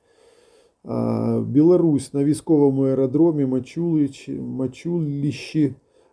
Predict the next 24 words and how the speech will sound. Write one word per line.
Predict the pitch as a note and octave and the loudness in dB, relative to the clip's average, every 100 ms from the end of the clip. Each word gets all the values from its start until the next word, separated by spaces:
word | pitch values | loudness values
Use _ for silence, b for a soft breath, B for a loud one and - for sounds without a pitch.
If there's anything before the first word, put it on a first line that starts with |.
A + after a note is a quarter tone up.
| - | 0
за | B2 | 4
дванадцять | B2+ C3+ C#3+ D#3 D3 C#3 | 6 4 4 2 0 -4
кілометрів | - C3+ C3 A#2+ A#2+ C#3 B2 A2+ | -2 -2 0 0 -2 -4 -4 -4
від | B2 A2+ | -4 -4
Мінська | D#3 F3+ - - C#3 C3 A#2+ A#2+ | -2 -2 -4 -2 0 0 0 -2
сьогодні | C3 A#2+ D#3 C#3 C#3 | -2 2 2 2 0
вранці | B2 D3+ D3+ - B2 | 0 0 -2 -4 -6
сталося | - C#3 C#3 B2+ | -4 0 2 0
два | A2+ B2+ C3 | 0 0 0
вибухи. | C3 A2 G#2+ - - - _ _ _ _ _ _ - | -2 -4 -8 -12 -20 -20 _ _ _ _ _ _ -2
Російські | C#3 F3+ E3 D3+ | 0 0 -2 -2
пабліки | B2 E3+ E3 C#3+ C#3 | 0 2 4 2 0
пишуть, | C3+ D#3 D#3+ C#3 - | -2 -2 -2 -6 -8
що | - | -4
з | C3 | -4
території | - C#3 C#3+ C#3+ B2+ B2+ | 0 0 2 2 2 0
Чернігівської | - C#3 C#3+ B2+ A#2+ - C3+ | 0 -2 0 -2 -2 -4 -2
області | C3 F3 D#3+ D3 C3+ - A#2 | 0 0 2 0 -2 -6 0
вилетіло | C#3+ C#3 B2+ C3 B2+ A#2+ | 2 4 2 -2 -4 -4
шість | - D3 A#2 | -6 -6 -4
Б | A#2 A#2 | -4 -4
П | B2+ | -4
Л | B2 | -2
А, | C#3 E3+ | 0 -2